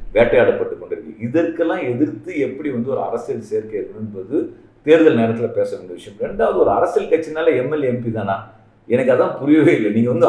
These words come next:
வந்த உடனே சீஃப் மினிஸ்டர் சேர் தான் போகணும். கொஞ்ச நேரம் ரோட்ல போராடுங்க. கவுன்சிலரு, எம் எல் ஏ,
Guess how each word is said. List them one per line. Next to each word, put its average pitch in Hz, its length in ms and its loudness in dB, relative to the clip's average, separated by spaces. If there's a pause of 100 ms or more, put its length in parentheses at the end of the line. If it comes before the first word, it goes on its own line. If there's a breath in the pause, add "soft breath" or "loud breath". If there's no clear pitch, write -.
(140)
வந்த 151 280 4
உடனே 175 300 2
சீஃப் 165 280 -4
மினிஸ்டர் 135 360 -8
சேர் 113 180 2
தான் 120 200 -2
போகணும். 104 280 -4
கொஞ்ச 117 180 0
நேரம் 135 140 2
ரோட்ல 139 220 6 (120)
போராடுங்க. 113 420 2 (500 loud breath)
கவுன்சிலரு, 151 720 6
எம் 139 240 2
எல் 139 340 0
ஏ, 156 420 2